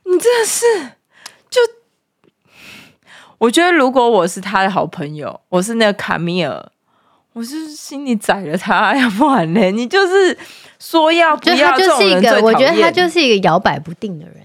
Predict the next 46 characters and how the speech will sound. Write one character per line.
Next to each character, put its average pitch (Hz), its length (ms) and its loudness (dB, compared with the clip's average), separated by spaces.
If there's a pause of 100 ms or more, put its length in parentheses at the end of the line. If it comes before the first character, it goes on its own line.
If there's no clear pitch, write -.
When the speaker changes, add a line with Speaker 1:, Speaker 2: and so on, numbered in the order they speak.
(340)
Speaker 1:
就 415 160 -2
是 427 160 4
绿 403 120 4
茶 349 240 2
婊。 220 380 2 (320)
Speaker 2:
对， 170 380 2
绿 220 160 2
茶 147 260 -2
婊， - 240 -8
没 - 140 -14
错。 - 340 -8 (240)
Speaker 1:
我 392 160 0
反 381 160 2
而 269 180 2
很 302 220 0
喜 294 160 -2
欢 247 260 2
Mindy， 226 640 0
她 247 180 -2
喜-， 254 300 -10 (280)
敢 175 160 0
爱 208 260 -2
就 208 220 0
爱。 151 400 -2
Speaker 2:
哦， 277 100 2
对 294 240 2
啊， 240 220 2
对 226 160 2
啊。 185 360 2 (140)
Speaker 1:
对 214 240 2
啊。 170 380 -2
Speaker 2:
对。 170 260 -12
Speaker 1:
哎， 196 100 -4
你 185 160 -4
刚 190 140 -2
刚 196 100 -2
说 185 160 -4
是 190 120 -8
看 233 160 4
电 349 120 2
影 349 80 2
什 311 60 2
么？ 214 100 0
Speaker 2:
我 156 40 -12
就 - 20 -12
是， - 100 -14